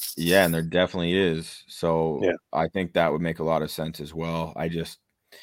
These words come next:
Speaker 1: this is one of the scenarios where I'm just gonna agree with history and assume they're going to bypass any skill position players and just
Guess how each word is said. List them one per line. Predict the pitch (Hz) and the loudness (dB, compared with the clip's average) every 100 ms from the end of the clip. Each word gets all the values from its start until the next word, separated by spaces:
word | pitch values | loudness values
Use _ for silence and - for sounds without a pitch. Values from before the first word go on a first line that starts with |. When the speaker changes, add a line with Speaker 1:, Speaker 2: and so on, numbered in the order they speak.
| _ | _
Speaker 1:
this | 95 92 | -2 0
is | 92 82 - _ - | -2 -4 -8 _ -6
one | 87 90 | 0 2
of | 87 | 2
the | 82 | 0
scenarios | 87 87 85 85 82 | -2 -2 0 0 -2
where | 82 | -4
I'm | 82 | -4
just | 82 - | -6 -8
gonna | 80 78 78 - 78 - _ _ | -6 -6 -8 -10 -14 -16 _ _
agree | 90 85 | -2 0
with | 80 | 0
history | 87 85 - 85 82 82 | 0 -2 0 0 0 0
and | 80 | -4
assume | - 82 80 | -6 -4 -4
they're | 82 80 | -4 -4
going | 82 82 82 | -4 -4 -6
to | - | -8
bypass | 80 78 76 78 78 | -4 -2 -2 -4 -4
any | - 80 | -6 -8
skill | 80 - 80 | -8 -8 -8
position | - 82 82 78 | -6 -8 -8 -12
players | - 80 78 76 76 | -10 -8 -6 -8 -10
and | 78 | -12
just | 78 - | -12 -14